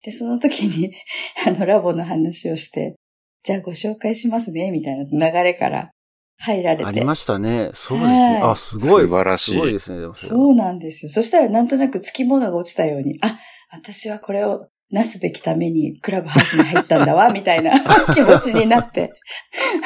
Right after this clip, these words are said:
Speaker 1: <laughs> もう役割は終わったみたいになって。
Speaker 3: 満足しちゃった。
Speaker 1: はい。満足しちゃって。<laughs>
Speaker 3: やりきったみたいな。
Speaker 1: やりきったみたいな。<laughs>
Speaker 3: 面白い。
Speaker 1: はい。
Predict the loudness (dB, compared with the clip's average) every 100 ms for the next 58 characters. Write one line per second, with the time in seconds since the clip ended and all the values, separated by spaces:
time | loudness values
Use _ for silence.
0 | 2 2 4 0 0 -6 -8 -10 -6 -2
1 | 2 4 4 4 4 6 4 2 2 0
2 | 0 0 2 0 -2 -4 0 0 2 0
3 | 0 -2 0 2 2 0 2 6 6 4
4 | 0 -2 -2 -2 2 2 2 2 4 4
5 | 4 4 2 2 2 0 0 0 0 0
6 | -6 0 2 2 0 -4 4 4 4 -2
7 | -2 0 0 0 0 -2 -2 2 0 0
8 | -4 -2 -2 -2 -2 -2 -2 -6 -12 -18
9 | _ _ -12 -6 -2 0 0 -2 -6 -4
10 | -2 -4 -8 _ _ -4 -2 0 -4 -8
11 | -12